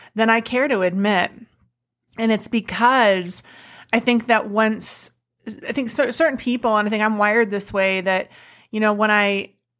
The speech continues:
I, I guess maybe the, the negative stuff, the hard stuff is more comfortable because it's familiar. It's what I've known. It's what I've known my whole life, is everything is not quite working out, right? Everything was just off center a little bit.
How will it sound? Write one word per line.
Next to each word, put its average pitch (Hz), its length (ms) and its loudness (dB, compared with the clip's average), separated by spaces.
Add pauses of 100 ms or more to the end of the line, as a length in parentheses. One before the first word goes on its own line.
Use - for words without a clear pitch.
(140)
I, 226 200 -2
I 240 40 -2
guess 262 260 0
maybe 233 380 0
the, 208 160 -2
the 208 200 -2
negative 208 440 0
stuff, 233 400 0
the 214 80 -2
hard 202 240 0
stuff 220 320 -2
is 196 220 0
more 190 220 2
comfortable 220 580 0
because 233 320 0
it's - 200 -4
familiar. 190 600 -2 (280)
It's 190 160 -4
what 214 140 2
I've 190 280 0
known. 185 360 0
It's 196 140 -4
what 196 100 -2
I've 180 120 0
known 180 260 -4
my 175 120 -2
whole 180 240 -6
life, 196 360 -2
is 185 120 -4
everything 233 540 -2 (440)
is 202 180 -2 (120)
not 254 360 0
quite 294 500 0
working 220 380 0
out, 185 240 0
right? 220 220 2
Everything 247 380 -2
was 220 200 -2
just 339 380 0
off 233 200 4
center 208 400 -2
a 202 60 0
little 190 240 -4
bit. 190 300 -2